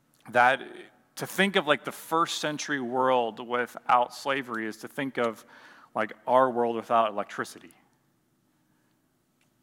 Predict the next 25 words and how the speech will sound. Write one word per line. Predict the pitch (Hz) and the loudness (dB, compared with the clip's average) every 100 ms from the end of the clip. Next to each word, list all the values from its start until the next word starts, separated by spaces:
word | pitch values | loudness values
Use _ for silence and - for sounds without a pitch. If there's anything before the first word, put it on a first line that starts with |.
| _ - | _ -8
Like, | 117 | -2
it's | 120 - | -2 -4
sort | - 156 160 | 0 2 4
of | |
unthinkable. | 131 120 - 135 127 113 95 - _ _ _ _ _ _ | 4 2 0 -4 -4 -8 -12 -14 _ _ _ _ _ _
Like, | 120 120 | -4 0
it's, | 135 - | -2 -2
it's | 147 135 - | -6 -6 0
the | 135 - | 2 8
access | 135 147 - 160 135 - | 10 8 4 0 0 0
that | - 131 | -2 -2
the | 143 131 | -2 -4
ancient | 127 135 120 | -6 -8 -6
world, | 123 127 120 110 - - - _ - - | 0 2 2 -2 -10 -20 -20 _ -10 0
like, | 117 123 | 0 2
revolved | 120 117 120 127 104 - - - - | 4 8 8 8 4 -10 -18 -18 -10
around. | 117 107 107 98 | -6 -2 -2 -2
Like, | 127 | -2
when | 139 | -2
we | 139 | -2
think | - 156 | -2 0
about | 156 135 - | 6 4 6
the | 135 139 | 0 0
ancient | 143 131 131 | -2 -8 -2
world, | 135 139 117 113 | 2 4 4 -2